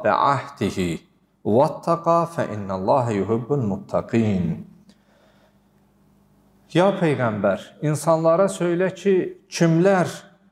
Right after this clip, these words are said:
əhdinə vəfa edərsə və təqvalı olarlarsa, bilsinlər ki, həqiqətən Allah təqvalıları sevir və dost tutur." Ayət-i şərifədə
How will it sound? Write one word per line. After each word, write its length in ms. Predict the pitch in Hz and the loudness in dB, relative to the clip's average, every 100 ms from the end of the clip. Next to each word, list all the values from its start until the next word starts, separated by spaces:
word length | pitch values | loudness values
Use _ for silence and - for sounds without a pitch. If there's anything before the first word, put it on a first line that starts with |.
| _ _ _ | _ _ _
əhdinə 540 | 131 123 - 127 135 147 123 | -2 -2 -4 -4 0 2 2
vəfa 380 | 113 - 131 117 | 0 2 2 2
edərsə 500 | 101 98 92 - 95 87 82 - | 0 -2 -4 -4 -4 -4 -6 -8
və 80 | 101 95 | -8 -6
təqvalı 560 | - 92 95 98 95 120 107 | -6 -6 -2 -2 0 2 2
olarlarsa, 720 | 123 135 123 107 - - 104 117 135 147 - - _ - | 2 2 2 0 0 0 2 4 2 -2 -8 -20 _ -8
bilsinlər 680 | 107 - 107 104 120 127 - | -6 -4 -4 0 0 0 -2
ki, 80 | 104 87 | -6 -2
həqiqətən 840 | 98 95 117 98 95 - 95 92 | -2 0 -2 0 -4 -2 -4 -4
Allah 680 | 95 104 92 92 98 110 123 - - - - - | -2 -2 2 4 4 4 2 -4 -14 -20 -20 -2
təqvalıları 1080 | 104 98 98 98 92 92 92 90 92 98 113 120 - - - | -2 0 0 2 2 2 2 2 2 2 2 0 -4 -16 -16
sevir 720 | - - 101 90 92 110 107 - - - | -8 0 0 2 2 0 0 -8 -18 -10
və 240 | 98 95 95 101 101 - _ - | 0 2 4 2 -4 -14 _ -2
dost 340 | 113 104 - | 0 0 -4
tutur." 380 | - - 87 - - _ _ _ - - - _ - | -10 -4 -2 -2 -10 _ _ _ -20 -20 -20 _ 0
Ayət-i 480 | 117 147 180 175 165 | 2 2 0 -4 -8
şərifədə 760 | - 160 151 139 147 147 165 | -2 -2 -2 -2 -4 -2 0